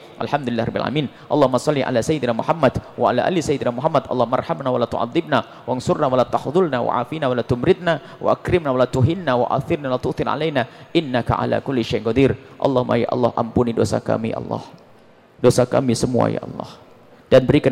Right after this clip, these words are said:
kepada kami kecintaan kepada kekasihmu Nabi Muhammad. Dan berikan kepada kami kecintaan kepada para keluarga kekasihmu Nabi Muhammad, keturunan kekasihmu Nabi Muhammad,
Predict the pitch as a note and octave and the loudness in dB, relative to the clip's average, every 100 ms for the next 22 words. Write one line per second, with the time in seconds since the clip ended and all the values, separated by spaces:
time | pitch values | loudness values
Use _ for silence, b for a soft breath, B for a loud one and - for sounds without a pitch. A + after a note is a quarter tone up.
0 | B2 A2+ A#2+ B2 C3+ A#2+ B2+ B2 A2+ G#2 | 2 0 0 -2 -4 -6 -8 -8 -2 -2
1 | A#2+ A#2 A2+ A2+ A#2 - C3+ A2 G#2+ G#2+ | -2 -6 -6 -6 -6 -6 -8 -6 -6 -4
2 | G#2 - - - - B B B - - | -6 -8 -8 -12 -12 B B B 0 2
3 | - D3+ C3 A#2 B2 - C3 C3 C3 B2 | 2 -2 -2 0 -2 0 -2 -2 -4 -2
4 | A#2+ B2+ B2+ B2 B2 - - - - - | -2 -2 -2 -2 -2 -6 -16 -20 -4 -4
5 | - C#3+ C#3 D3+ B2+ A#2+ - B2 - B2+ | 0 4 6 6 4 -4 -4 -4 -4 -4
6 | A#2 A2 A2+ G#2+ - A#2 A2 - B B | -2 -2 -2 -4 -6 -6 -6 -8 B B
7 | B - - D#3 E3+ C#3 A#2 A#2+ C3 - | B 0 4 6 6 4 -2 -2 -2 -2
8 | D#3 - A#2+ - A#2 - - - - | -4 -2 -4 -4 -4 -4 -6 -8 -12